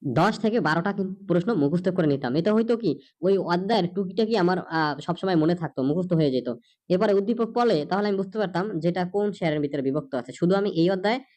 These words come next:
এজন্য এই অধ্যায়, এটা সাধারণ শেয়ার হবে, না সে বন্ড শেয়ার ক্রয় করছে, না সে ডিবেঞ্চার শেয়ার ক্রয় করছে, এটা আমি বুঝতে পারতাম। ঠিক আছে, এটা শুধুমাত্র বোঝার উদ্দেশ্যে তুমি সংক্ষিপ্ত প্রশ্ন পড়ো। যাই হোক, সরাসরি আমরা এখন উদ্দীপকে চলে যাই। এখানে বলছে এ এবং জেড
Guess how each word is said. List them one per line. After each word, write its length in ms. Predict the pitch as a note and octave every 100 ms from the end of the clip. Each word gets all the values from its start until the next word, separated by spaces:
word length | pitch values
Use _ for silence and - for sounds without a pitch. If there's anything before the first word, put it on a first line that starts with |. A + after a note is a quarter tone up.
| -
এজন্য 240 | E3 F3+
এই 100 | E3+
অধ্যায়, 180 | D#3+ C#3
এটা 100 | D#3+
সাধারণ 240 | C#3 D3 E3+
শেয়ার 200 | G3+ G#3
হবে, 260 | G#3+ - _ D3
না 100 | D3
সে 140 | E3+
বন্ড 240 | C#3+ D3+
শেয়ার 200 | D#3+ F3+
ক্রয় 200 | F3 F#3+
করছে, 260 | G3 G3+ E3+ - -
না 60 |
সে 120 | C#3+
ডিবেঞ্চার 340 | D3 D3 E3+ F#3+
শেয়ার 220 | F#3+ F#3
ক্রয় 200 | G3+ G#3+
করছে, 340 | A3 A3 G3+ - _ _ -
এটা 160 | G#3
আমি 100 | G#3+
বুঝতে 220 | F3 F3
পারতাম। 420 | D3 C3 A#2+ - - _
ঠিক 100 | A#3
আছে, 220 | B3 A#3+ G2 - _ -
এটা 220 | - A3
শুধুমাত্র 380 | A3+ A#3 A#3+ A#3
বোঝার 220 | G3 G#3+
উদ্দেশ্যে 280 | G3+ G#3 -
তুমি 140 | A#3+
সংক্ষিপ্ত 360 | A#3+ E3 E3 A#3
প্রশ্ন 300 | A#3+ D#3+ C3
পড়ো। 220 | B2 B2 D#3
যাই 120 | A3
হোক, 100 | C4 - _ -
সরাসরি 260 | G#3 A3+
আমরা 140 | F#3+ F3+
এখন 180 | F#3+
উদ্দীপকে 340 | G#3 F3+ F3+ F3
চলে 180 | E3 C#3
যাই। 240 | G3+ - - _
এখানে 220 | F3 A#3
বলছে 380 | G3+ F3+ A#3+ A#3+
এ 320 | F#3 G3 C4 D#4+ - _
এবং 320 | F3 E3+ D#3 C3+
জেড 160 | C#3